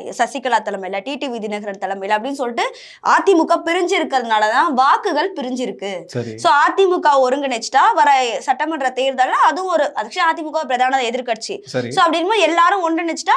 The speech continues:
Speaker 1: திருப்பி வாக்குகள்லாம் ஒன்று சேர்ந்துரும். So, நம்ம வந்து திமுகவுக்கு ஒரு டஃப் கொடுக்கலாம் அப்படின்ற அந்த நோக்கத்தோட, and மக்களோட பிரச்சனைகளை நேரடியா பார்க்க அவங்க சுற்றுப்பயணம் கிளம்பிட்டாங்க அப்படிங்கிறது தான் செய்திகள்ல வந்து செய்தி.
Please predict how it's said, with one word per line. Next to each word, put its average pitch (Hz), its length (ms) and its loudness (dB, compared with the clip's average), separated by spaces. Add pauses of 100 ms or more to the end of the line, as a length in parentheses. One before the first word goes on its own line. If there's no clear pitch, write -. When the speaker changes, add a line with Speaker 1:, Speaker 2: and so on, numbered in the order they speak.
Speaker 1:
திருப்பி 349 300 -2
வாக்குகள்லாம் 285 560 0
ஒன்று 254 300 -10
சேர்ந்துரும். 202 400 -8 (200)
So, 392 160 0
நம்ம 339 240 2
வந்து 339 240 -2
திமுகவுக்கு 349 320 2
ஒரு 302 120 0
டஃப் 262 280 0
கொடுக்கலாம் 220 520 -4
அப்படின்ற 339 280 -4
அந்த 311 200 0
நோக்கத்தோட, 262 600 -2 (500)
and 294 260 2
மக்களோட 330 440 2
பிரச்சனைகளை 269 540 -2
நேரடியா 254 420 -2 (120)
பார்க்க 277 380 2
அவங்க 247 380 0
சுற்றுப்பயணம் 233 540 -8
கிளம்பிட்டாங்க 208 560 -4 (420)
அப்படிங்கிறது 214 420 -8
தான் 302 360 -4 (460)
செய்திகள்ல 370 400 0
வந்து 208 180 -8
செய்தி. 190 340 -12